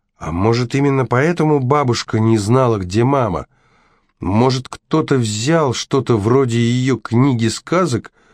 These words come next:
пробудил ее волшебство и так похитил маму?»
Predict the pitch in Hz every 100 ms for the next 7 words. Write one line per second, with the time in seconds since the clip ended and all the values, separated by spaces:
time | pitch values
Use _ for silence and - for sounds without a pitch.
0 | _ _ _ - 104 120 143 143 165 127
1 | 117 107 113 113 123 110 - 143 170 196
2 | 127 127 165 131 - 139 131 117 117 135
3 | 143 104 69